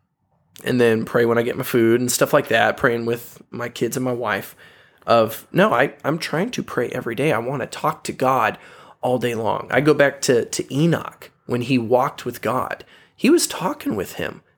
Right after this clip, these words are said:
Granted, God was talking back with him. It was a physical conversation, but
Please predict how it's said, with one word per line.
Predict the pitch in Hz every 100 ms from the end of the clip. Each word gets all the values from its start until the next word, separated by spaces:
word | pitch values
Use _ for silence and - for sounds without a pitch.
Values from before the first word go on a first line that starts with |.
| _ _
Granted, | 143 139 -
God | 135 156 143
was | 139
talking | - 151 143 120
back | 135 208 -
with | 120
him. | 123 107 113 - _ _ _
It | -
was | 135 131 123 -
a | 120
physical | 113 - 165 151 147
conversation, | 127 123 113 156 220 - 127 - - - _ _ _
but | - - -